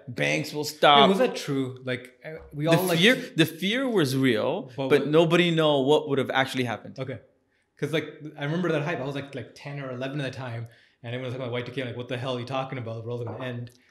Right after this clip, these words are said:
Speaker 2: because the clock hits
Speaker 1: Yeah,
Speaker 2: or
Speaker 1: exactly.
Speaker 2: whatever."
Speaker 1: Yeah, 'cause they didn't know how to deal with the numeric change. And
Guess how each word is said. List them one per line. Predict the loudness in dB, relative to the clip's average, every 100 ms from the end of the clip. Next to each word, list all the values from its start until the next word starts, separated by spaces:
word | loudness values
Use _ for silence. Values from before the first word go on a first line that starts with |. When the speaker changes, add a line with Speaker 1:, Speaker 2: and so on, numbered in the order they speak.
| _
Speaker 2:
because | -12 -10
the | -10
clock | -12 -10 -10 -10
hits | -12 -10 -12 -2
Speaker 1:
Yeah, | -2
Speaker 2:
or | 0 -2
Speaker 1:
exactly. | 0 0 0
Speaker 2:
whatever." | -2 -2
Speaker 1:
Yeah, | -2 -2
'cause | 0
they | 2
didn't | 2 2
know | 2
how | 2
to | 2
deal | 2 2
with | 0 0
the | -2
numeric | 2 2 4 4 2
change. | 0 0 -6 -20 0
And | 0